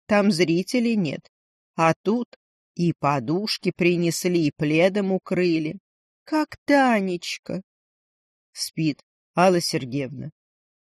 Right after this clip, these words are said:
Этот взгляд мне не понравился, как и выражение его лица. Мне бы поговорить с вами.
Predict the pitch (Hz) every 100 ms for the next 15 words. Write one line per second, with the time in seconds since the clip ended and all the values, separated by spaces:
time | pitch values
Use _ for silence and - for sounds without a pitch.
0 | _ _ _ - 208 285 285 277 247 175
1 | 160 180 190 226 - 214 190 175 175 190
2 | - 208 208 165 135 127 127 120 - -
3 | 127 147 151 180 160 165 160 170 165 165
4 | 143 151 156 160 - - 139 113 - _
5 | _ _ _ _ _ 151 160 175 143 165
6 | - 165 156 175 185 170 - - 139 135
7 | 127 120